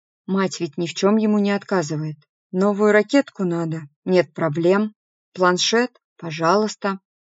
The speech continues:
А сколько он дисков покупает, счёту нет.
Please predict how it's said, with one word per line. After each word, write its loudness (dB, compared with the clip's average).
А -6
сколько 0
он 2
дисков -2
покупает, 0
счёту -2
нет. -2